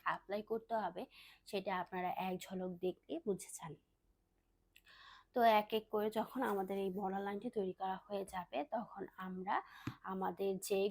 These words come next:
গোল বৃত্তাকার, আহ, ভেতরের যে ডিজাইনগুলো থাকবে কাঁথার, সেটি দেখিয়ে দিব। খুবই, আহ,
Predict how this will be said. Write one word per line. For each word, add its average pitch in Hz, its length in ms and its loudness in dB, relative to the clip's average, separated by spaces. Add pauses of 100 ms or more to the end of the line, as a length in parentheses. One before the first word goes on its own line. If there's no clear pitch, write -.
গোল 190 260 6
বৃত্তাকার, 185 720 2 (260)
আহ, 180 300 -6 (280)
ভেতরের 185 500 2
যে 185 180 -2
ডিজাইনগুলো 185 640 0
থাকবে 185 400 -6
কাঁথার, - 520 2 (420)
সেটি 202 300 2
দেখিয়ে 180 400 0
দিব। 180 340 0 (100)
খুবই, 262 480 2 (340)
আহ, 185 360 0